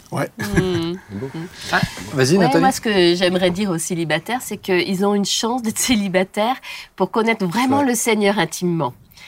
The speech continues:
Speaker 2: Parce que moi, toutes ces années, c'était vraiment pas des années, euh,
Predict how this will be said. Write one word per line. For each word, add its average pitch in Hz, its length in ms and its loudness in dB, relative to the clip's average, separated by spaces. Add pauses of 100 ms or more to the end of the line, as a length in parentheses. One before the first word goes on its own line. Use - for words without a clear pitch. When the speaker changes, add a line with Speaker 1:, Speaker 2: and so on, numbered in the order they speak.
(240)
Speaker 2:
Parce - 140 -10
que 185 80 -4
moi, 202 140 0
toutes - 180 -12
ces 254 260 -2
années, 247 220 0
c'était - 220 -4
vraiment 214 320 -2
pas 220 160 -2
des 190 240 -2
années, 185 480 2
euh, 139 240 -2